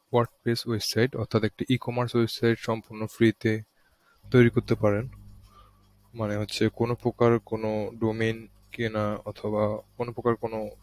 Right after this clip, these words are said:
ফি ছাড়াই কিভাবে একটি এরকম একটি ই-কমার্স ওয়েবসাইট তৈরি করতে পারেন। আহ,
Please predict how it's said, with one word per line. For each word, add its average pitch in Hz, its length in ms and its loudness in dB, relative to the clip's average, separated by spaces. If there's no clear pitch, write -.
ফি 120 100 4
ছাড়াই 107 340 2
কিভাবে 113 360 6
একটি - 220 0
এরকম 110 320 0
একটি - 220 -4
ই-কমার্স 113 380 -4
ওয়েবসাইট 107 300 -4
তৈরি 107 180 0
করতে 98 260 -4
পারেন। 101 260 -2
আহ, - 60 -20